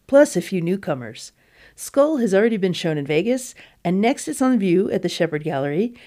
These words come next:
in the Church Fine Arts Building at U N R from November fourth to December first.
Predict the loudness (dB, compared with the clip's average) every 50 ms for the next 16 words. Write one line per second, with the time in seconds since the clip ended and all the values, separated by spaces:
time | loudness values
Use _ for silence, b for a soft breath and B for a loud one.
0 | B B B 2 2 2 2 0 -4 -8 -8 -8 -10 -10 -8 -6 -4 -2 0 0
1 | -2 -4 -4 -8 -8 -6 -4 -4 -4 -4 -6 -8 -8 -6 -2 0 0 2 2 2
2 | 0 0 -2 -2 -4 -6 b b b b b b b b -10 -8 -6 -4 -4 -2
3 | 0 0 2 2 0 -2 -2 2 2 2 2 2 0 -4 -10 -8 -6 -4 -4 -4
4 | -4 -4 -4 -4 -4 -8 -8 -8 -10 -10 -10 -10 -14 -18 -18